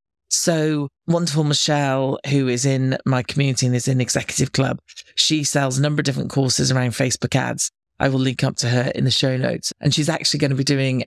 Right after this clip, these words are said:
a workshop soon. In fact, this is perfect timing. I didn't even think about this. She's doing a workshop soon about how to get more people on your email list through ads.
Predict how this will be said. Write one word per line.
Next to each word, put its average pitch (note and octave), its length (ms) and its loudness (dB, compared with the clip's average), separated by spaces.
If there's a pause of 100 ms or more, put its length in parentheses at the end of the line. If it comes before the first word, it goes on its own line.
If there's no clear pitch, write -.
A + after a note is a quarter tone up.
a C3+ 480 2 (120)
workshop F3+ 480 0
soon. C3 480 0 (340)
In C#3+ 80 2
fact, - 200 -4
this - 160 0
is F3+ 100 0
perfect D3 380 -2
timing. B2 240 0
I C3+ 80 -2
didn't D3+ 180 0
even C3 140 0
think C3 140 0
about B2+ 140 -2
this. - 180 -2 (320)
She's G3 260 0
doing F#3 160 0
a D#3 60 2
workshop D#3 400 -2
soon C3 420 0 (340)
about C#3 440 0
how C#3+ 220 0
to - 120 -4
get - 140 -4
more C3+ 260 2
people G3 480 0
on C3+ 140 2
your C3 140 0
email B2 260 0
list - 320 -2
through C3+ 240 2
ads. - 320 -4